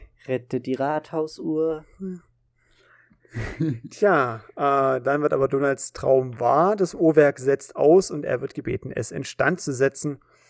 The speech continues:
Speaker 2: Und er macht sich natürlich sofort an die Arbeit. Ja,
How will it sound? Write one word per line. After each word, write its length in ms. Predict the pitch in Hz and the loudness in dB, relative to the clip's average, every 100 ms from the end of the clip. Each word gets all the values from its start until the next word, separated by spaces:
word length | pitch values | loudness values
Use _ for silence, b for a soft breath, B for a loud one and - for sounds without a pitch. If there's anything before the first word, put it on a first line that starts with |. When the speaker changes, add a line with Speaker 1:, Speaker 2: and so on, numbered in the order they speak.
| b - | b -12
Speaker 2:
Und 100 | 131 | -4
er 60 | |
macht 180 | 127 123 | -4 -4
sich 140 | 139 | -6
natürlich 360 | 135 - 135 120 | -8 -8 -10 -8
sofort 360 | 127 - 139 - | -8 -4 -4 -4
an 160 | - | -10
die 120 | 120 | -8
Arbeit. 480 | 113 120 117 113 - b b b b b b b b _ | -2 0 2 0 -4 b b b b b b b b _
Ja, 340 | - 190 143 | 4 4 4